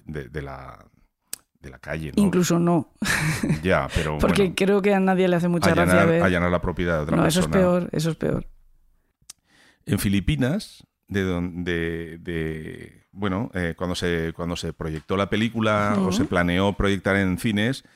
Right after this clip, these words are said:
Speaker 1: eh, no queda muy claro si es una estrategia de la productora o, o una necesidad <laughs> real.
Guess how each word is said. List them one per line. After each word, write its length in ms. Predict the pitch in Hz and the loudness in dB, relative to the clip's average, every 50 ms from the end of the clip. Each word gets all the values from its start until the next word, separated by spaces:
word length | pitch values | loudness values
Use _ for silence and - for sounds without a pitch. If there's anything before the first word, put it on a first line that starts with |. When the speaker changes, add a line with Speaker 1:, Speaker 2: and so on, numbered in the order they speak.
| _ - - - - - - - _ _ _ _ _ _ | _ -20 -20 -20 -20 -20 -20 -20 _ _ _ _ _ _
Speaker 1:
eh, 500 | - 87 87 82 82 80 80 78 76 78 - - - - | -4 -2 -2 -2 -2 -4 -6 -8 -10 -14 -16 -20 -18 -10
no 280 | - 101 107 123 127 | -4 0 2 2 2
queda 180 | - 143 135 127 | 2 2 2 4
muy 160 | 127 120 110 | 4 2 2
claro 220 | 92 110 113 117 107 | 2 2 2 2 2
si 100 | - - 104 | 0 0 -2
es 60 | - | -2
una 120 | 107 110 104 | -2 -2 -2
estrategia 580 | - - 90 87 - 104 101 - 98 92 90 | -2 -2 -2 0 0 -2 0 0 0 0 2
de 80 | 87 90 | 2 0
la 120 | 87 87 - | 0 -2 -2
productora 1000 | 90 90 90 90 87 - - 107 104 107 104 98 95 95 95 92 92 95 82 - | -2 -4 -4 -4 -6 -4 -2 0 2 2 2 2 2 2 2 2 0 -2 -4 -6
o, 500 | - 85 85 85 85 82 82 82 80 - - | -4 -2 -2 0 0 -2 -2 -2 -4 -4 -4
o 100 | - 90 | -2 -2
una 200 | 92 95 101 101 | 0 0 0 0
necesidad 880 | 95 95 - - - - 101 90 87 95 101 101 98 98 98 98 95 92 - - - - 107 101 98 92 - - 107 107 | 0 -2 -2 -4 -2 -2 0 0 2 2 4 4 4 4 4 2 0 0 -2 -4 -6 -6 -6 -8 -8 -10 -10 -10 -12 -12
<laughs> 260 | - - - - - - - - 90 - - - - | -12 -16 -20 -20 -20 -16 -14 -14 -14 -14 -16 -20 -20
real. 500 | - - 98 95 98 101 107 110 113 110 | -14 -6 -2 0 2 4 4 4 2 0